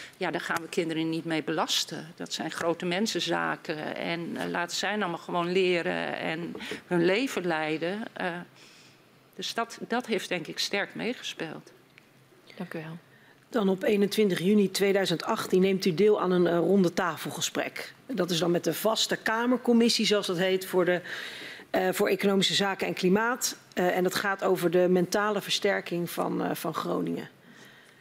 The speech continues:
Speaker 3: Kunt u aan ons uitleggen met, met, met wat voor verwachtingen u dan naar de Kamer gaat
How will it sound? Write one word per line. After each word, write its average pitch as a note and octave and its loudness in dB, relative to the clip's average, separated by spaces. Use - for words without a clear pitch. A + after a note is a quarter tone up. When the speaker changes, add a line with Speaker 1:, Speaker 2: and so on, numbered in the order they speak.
Speaker 3:
Kunt C4+ 2
u C4+ 2
aan A#3+ 0
ons - -2
uitleggen G3 0
met, G3 0
met, F#3 0
met G3+ 0
wat A#3 0
voor A3+ -2
verwachtingen G3+ 0
u G3 0
dan F#3 0
naar F#3+ 0
de F3+ 0
Kamer B3 2
gaat D#3 -4